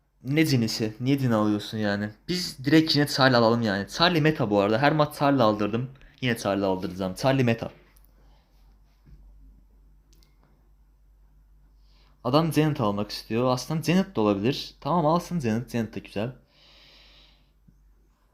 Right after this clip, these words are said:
Mister P alıyor. Mister P. Aa, Case alsın ya. Ben bir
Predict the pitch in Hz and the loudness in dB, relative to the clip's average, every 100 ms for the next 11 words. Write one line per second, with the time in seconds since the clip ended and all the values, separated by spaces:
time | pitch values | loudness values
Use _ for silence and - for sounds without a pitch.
0 | _ _ _ _ _ 123 123 - 123 120 | _ _ _ _ _ -8 -6 -4 -2 -2
1 | 117 131 127 107 104 98 98 95 _ _ | -2 0 2 2 2 -2 -4 -8 _ _
2 | - 113 - 117 110 - 127 131 135 - | -16 -14 -6 -4 -4 -4 4 4 4 0
3 | 233 254 135 113 113 107 104 107 127 131 | 2 4 4 2 -4 -2 0 2 2 2